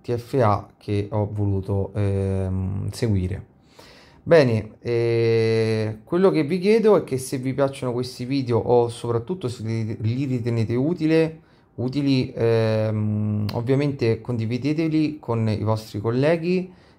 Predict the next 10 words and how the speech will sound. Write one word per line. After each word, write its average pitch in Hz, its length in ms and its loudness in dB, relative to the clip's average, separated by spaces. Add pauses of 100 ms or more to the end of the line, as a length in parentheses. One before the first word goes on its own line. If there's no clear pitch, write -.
(100)
e 110 420 0
potete 117 300 -4
iscrivervi 113 580 -2
al 113 180 2
canale 107 640 0
e 120 180 -2
lasciare 123 380 0
un 104 100 2
bel 101 180 0
like. 98 560 -4